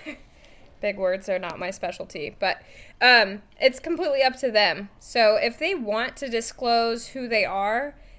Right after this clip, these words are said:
they're more than welcome to do that. However, if they are coming across a, r-, you know, a restricted report and stuff,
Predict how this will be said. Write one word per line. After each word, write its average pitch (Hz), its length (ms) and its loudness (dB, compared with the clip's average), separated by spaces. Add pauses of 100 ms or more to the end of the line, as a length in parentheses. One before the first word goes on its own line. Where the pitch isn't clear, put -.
(120)
they're 285 200 4
more 214 320 0
than 196 140 -2
welcome 185 320 -8
to - 140 -16
do 185 260 -8
that. - 480 -8 (380)
However, 208 720 2
if 208 200 -2
they 196 180 -2
are 202 300 -2
coming 214 240 -8
across 185 640 -6
a, 185 160 -2
r-, 185 200 -12
you 185 140 -8
know, 170 140 -4
a 185 120 -2
restricted 185 640 -6
report 180 460 -4
and 180 120 -12
stuff, - 460 -6